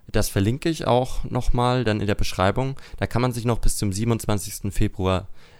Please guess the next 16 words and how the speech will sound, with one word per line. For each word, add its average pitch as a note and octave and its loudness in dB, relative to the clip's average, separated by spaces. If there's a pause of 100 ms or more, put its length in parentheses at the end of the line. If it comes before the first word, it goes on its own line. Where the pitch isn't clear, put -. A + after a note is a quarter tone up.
(120)
ganz G2+ 0
viele G2 0
Filme D3 2 (240)
kostenlos A2 -2
anschauen. A2+ -2
Da G2 0
sind C3 -4
sogar A#2 0
zwei G2+ 0
Anime-Filme. F2 -2
Zum - -4
Beispiel - 2
Patima A2 2 (120)
Inverted G#2 -2
ist - -8
da, C3 -4